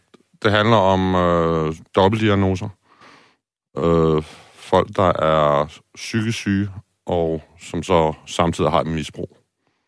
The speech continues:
Og hvordan de i vores sundhedssystem og øvrige systemer f-, falder totalt mellem to stole. Øhm,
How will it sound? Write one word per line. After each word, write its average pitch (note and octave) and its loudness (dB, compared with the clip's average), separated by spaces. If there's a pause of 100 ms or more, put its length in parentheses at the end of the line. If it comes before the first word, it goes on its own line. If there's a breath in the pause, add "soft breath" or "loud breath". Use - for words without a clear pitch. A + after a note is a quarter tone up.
(760)
Og D#2 4 (640 loud breath)
hvordan D#2+ 0 (840)
de D#2 -2
i D2 -2 (100)
vores C#2 0
sundhedssystem G#2 2 (1040)
og D2 -4
øvrige G#2 6
systemer E2 -2
f-, - -20
falder D#2 2
totalt D#2+ -2
mellem C#2 -4
to - -12
stole. C2+ -8 (1300 soft breath)
Øhm, C#2 0